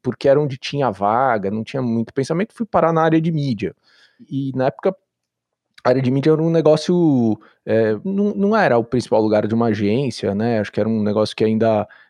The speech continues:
é, vinha de, de uma história bacana até, de construção da profissão, mas,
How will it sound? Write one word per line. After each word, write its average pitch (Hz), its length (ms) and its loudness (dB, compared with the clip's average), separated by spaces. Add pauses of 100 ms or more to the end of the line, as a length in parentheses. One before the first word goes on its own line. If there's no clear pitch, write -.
é, 101 200 0
vinha 120 320 0
de, 110 220 -2
de 110 100 -6
uma 113 120 0
história 113 640 2
bacana 143 540 2
até, 123 260 2
de 107 80 -4
construção 113 680 0
da 110 80 0
profissão, - 380 -4
mas, 175 180 -2